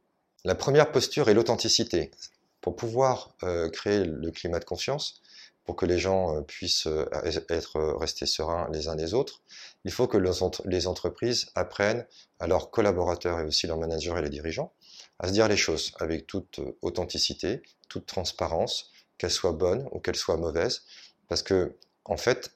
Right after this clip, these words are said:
un, un adulte responsable n'a aucune difficulté à entendre ce qui, euh, ne lui convient pas, euh, mais aura tendance plutôt à reprocher aux, aux autres de leur avoir caché la vérité.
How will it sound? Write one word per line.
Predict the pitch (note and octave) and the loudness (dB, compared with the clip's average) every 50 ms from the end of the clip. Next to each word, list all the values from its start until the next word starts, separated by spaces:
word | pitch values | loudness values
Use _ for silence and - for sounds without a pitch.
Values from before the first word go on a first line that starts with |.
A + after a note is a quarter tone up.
| _ - | _ -4
un, | E2+ E2 D#2+ D#2+ D#2 D2+ D2+ - | -2 0 0 0 0 -2 -4 -4
un | - E2+ E2+ F2+ | -4 -2 0 2
adulte | F2 E2 F2+ G2+ - - - | 2 2 0 -2 -2 -2 -2
responsable | E2+ D#2+ E2 E2 - - E2 D#2+ - - A2 A#2+ A#2 | 0 0 0 -2 -4 -4 -4 -4 -2 0 0 0 2
n'a | F2+ E2+ - - - | 2 0 0 0 0
aucune | G#2+ G#2+ - A#2 A#2+ | -2 -2 -2 -4 -2
difficulté | G#2+ G2 - - F#2+ - G2 E2+ - G2 G2 F#2 | -2 -4 -6 -6 -6 -6 -6 -6 -2 0 0 0
à | D#2 D2+ | 0 -2
entendre | D#2+ D#2+ - - F2+ E2+ D#2 D#2 C#2+ D2 C#2+ C#2 | -4 -4 -4 -2 -2 -2 -2 -4 -8 -8 -8 -6
ce | - - | -8 -8
qui, | - - - D#2+ D2+ D2 | -8 -8 -8 -8 -8 -8
euh, | C#2+ - - - | -8 -10 -10 -6
ne | D#2+ D2+ | -6 -4
lui | D2 D2+ | -4 -4
convient | - - D#2+ D2+ F2 E2 | -6 -6 -4 -4 -4 -2
pas, | - C#3+ D#3 D3+ - - - - - - _ - - | -2 -4 -4 -4 -8 -14 -16 -16 -16 -18 _ -10 -4
euh, | E2 D#2+ D#2+ D#2+ D2 - - - | -2 -2 0 0 -2 -4 -6 -6
mais | E2+ F2+ F#2 F#2+ E2+ | -2 2 4 4 4
aura | - D#2+ E2+ F2 | 4 6 4 4
tendance | - G2 F#2+ G#2+ G2+ - | 4 4 2 2 2 -2
plutôt | - F#2 - G#2+ G#2 F#2+ | -4 -2 2 4 4 6
à | - D#2+ D#2 | 6 4 4
reprocher | C#2+ E2+ E2 - - F2 D#2+ - - - G#2 A2 - _ _ - - _ _ _ - | 2 2 0 0 0 -2 0 0 0 0 0 -2 -4 _ _ -20 -20 _ _ _ -6
aux, | E2 E2 E2 D#2+ D#2+ D#2+ - - | -4 -2 0 0 0 0 0 0
aux | E2 E2 - G2+ | -2 0 2 2
autres | - - - - F2+ | 0 0 0 -2 -2
de | D#2+ D#2 D#2+ E2+ E2 E2 E2 D#2+ D#2 | -2 -2 -2 0 0 0 0 0 -2
leur | D2+ D2+ C#2+ D2+ D2+ D2+ D2+ D#2+ | -2 -4 -2 -2 -2 -2 0 0
avoir | D#2 D#2 F2 E2+ | 0 0 -2 -2
caché | - E2 - - E2+ | -2 -2 -2 -2 -2
la | D#2+ | -2
vérité. | D2+ D2+ D#2 D2+ D#2 D2 - - F2 G2 - | -2 -2 -2 -4 -4 -6 -4 -4 -4 -4 -4